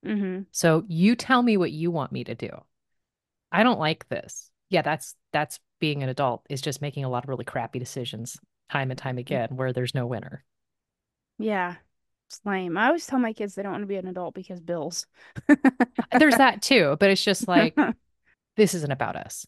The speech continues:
Speaker 2: This is about
Speaker 1: <laughs> This
Speaker 2: the
Speaker 1: isn't about our sleep habits. <laughs>
Speaker 2: No, this is about the grog mutiny. And the eggnog riot happens at West Point, you know, the military academy.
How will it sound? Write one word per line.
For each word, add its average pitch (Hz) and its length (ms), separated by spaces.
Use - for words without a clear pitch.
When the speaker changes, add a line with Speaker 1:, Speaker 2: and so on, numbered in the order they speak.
Speaker 2:
This - 180
is 170 100
about - 540
Speaker 1:
<laughs> - 160
This 294 140
Speaker 2:
the - 20
Speaker 1:
isn't 294 140
about 208 200
our 175 80
sleep 175 340
habits. 214 640
<laughs> 302 80
Speaker 2:
No, 160 220
this 277 160
is 262 100
about 220 200
the 190 80
grog 160 420
mutiny. 139 540
And 180 300
the 202 140
eggnog 208 400
riot 156 260
happens 151 540
at 156 140
West 143 320
Point, 127 300
you 262 100
know, 240 120
the 262 120
military 294 460
academy. 127 500